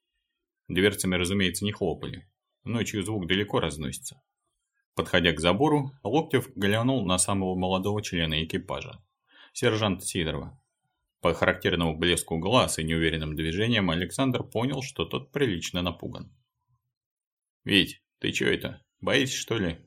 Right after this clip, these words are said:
усмехнулся лейтенант. «Нет, конечно», фальшиво возмутился Сидоров, вильнув взглядом. «Просто это, ну,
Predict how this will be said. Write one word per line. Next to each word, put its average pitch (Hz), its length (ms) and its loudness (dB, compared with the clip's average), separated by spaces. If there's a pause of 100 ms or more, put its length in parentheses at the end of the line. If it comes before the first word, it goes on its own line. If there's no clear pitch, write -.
(480)
усмехнулся 85 640 -4
лейтенант. 78 460 -6 (1000)
«Нет, - 260 0
конечно», - 580 -2 (520)
фальшиво 104 420 2
возмутился 87 600 -2
Сидоров, 143 460 -2
вильнув 90 320 -2
взглядом. 78 540 -6 (460)
«Просто 120 600 2
это, 80 340 -4
ну, - 500 -4